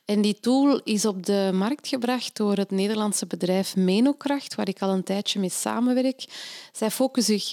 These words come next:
focussen zich echt op het werkvermogen van de vrouw, de inzetbaarheid van de vrouw op werk, op een duurzame manier doorheen de menotransformatie, zoals dat zij het ook, eh, zelf noemen. En die tool, dat is een soort van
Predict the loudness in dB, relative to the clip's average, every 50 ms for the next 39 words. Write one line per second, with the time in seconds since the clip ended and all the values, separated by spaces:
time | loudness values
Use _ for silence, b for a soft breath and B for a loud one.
0 | -10 _ -12 -10 -4 -2 -2 -2 0 -2 -2 0 0 0 0 0 -2 -4 -4 -4
1 | -6 -6 -6 -6 -6 -2 -2 0 0 -2 -4 -4 -4 -2 0 2 2 2 2 0
2 | 0 0 0 0 0 0 0 -2 -2 0 0 0 0 -2 -2 0 0 0 0 0
3 | 0 -2 -2 -2 -2 -2 0 0 -2 -2 -4 -4 -2 -2 0 0 -2 -2 -2 -2
4 | 0 0 0 0 -2 -2 -4 -8 _ -4 -4 -2 -2 -2 -4 -6 -10 -10 B B
5 | B B B B B B -6 -2 0 2 2 4 4 4 4 4 2 2 0 2
6 | 0 0 0 0 0 0 0 0 0 0 0 0 -2 -2 -6 -6 -4 -4 -2 -2
7 | 0 0 0 2 2 2 2 0 -2 -6 -6 -2 0 0 0 0 -2 -4 -6 -10
8 | -12 -8 -6 -4 -4 -4 -4 -6 -6 -4 -4 -4 -4 -4 -6 -6 -6 -6 -6 -6
9 | -6 -8 -8 -6 -6 -6 -4 -4 -4 -4 -4 -6 -6 -6 -6 -6 -6 -6 -6 -8
10 | -8 -8 -8 -8 -8 -6 -4 -4 -4 -4 -4 -6 -6 -8 -6 -4 -4 -2 -2 -4
11 | -4 -2 0 0 2 2 2 0 -2 -4 B B B B B B B B B B
12 | B B B B -4 0 2 2 4 2 2 0 0 2 4 4 4 4 4 4
13 | 2 2 4 4 4 4 2 2 0 0 -2 -2 -2 -2 -4 -6 -6 -6 -8